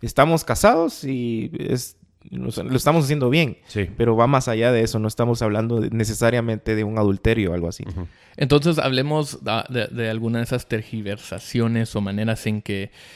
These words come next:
Speaker 3: em, e-, e-, el pecado o el, el sexo se puede volver un pecado incluso dentro de un matrimonio. Em,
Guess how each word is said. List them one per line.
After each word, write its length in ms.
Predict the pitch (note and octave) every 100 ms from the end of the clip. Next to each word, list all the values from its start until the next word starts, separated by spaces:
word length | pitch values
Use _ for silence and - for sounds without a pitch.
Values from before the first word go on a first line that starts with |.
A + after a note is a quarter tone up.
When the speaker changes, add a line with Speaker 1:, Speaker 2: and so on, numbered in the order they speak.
| - _ -
Speaker 3:
em, 600 | A#2 G#2 G2+ G2 F2+ - A2+
e-, 160 | A2
e-, 280 | - A2 -
el 80 | A2+
pecado 560 | G#2+ - G#2 G#2+ A2+ A2
o 160 | A#2 A2
el, 140 | G2+
el 120 | G#2+
sexo 300 | - G#2+ -
se 120 | A#2
puede 260 | - A2 G#2+
volver 380 | A2 G#2 G#2+ A#2+
un 120 | A#2+
pecado 420 | G#2 - G2 G#2+
incluso 380 | A2 - A2+ A#2+
dentro 220 | A2 A2
de 20 | G#2+
un 40 |
matrimonio. 640 | G#2+ - G#2+ G#2 G#2 G#2+ A#2 - - - -
Em, 360 | B2 A2+ A2